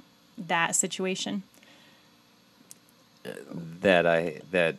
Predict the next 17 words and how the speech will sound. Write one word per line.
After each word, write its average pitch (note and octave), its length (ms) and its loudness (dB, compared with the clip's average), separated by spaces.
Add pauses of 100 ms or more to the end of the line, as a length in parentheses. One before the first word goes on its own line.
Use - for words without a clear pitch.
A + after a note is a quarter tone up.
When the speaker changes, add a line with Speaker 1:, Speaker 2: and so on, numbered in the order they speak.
(100)
Speaker 2:
we G2 180 4
were F2+ 80 6
able F2 280 4
to D#2+ 80 2
help E2 240 2
out, E2+ 400 4
you F#2+ 100 0
know, D#2 400 2
uh, D#2 320 0
a - 60 -8
family G#2+ 300 4
member, E2+ 480 2 (140)
you F2 120 -2
know, E2 280 2
uh, D#2 520 -2 (760)
um, D2 540 0 (1160)
to, D#2+ 460 0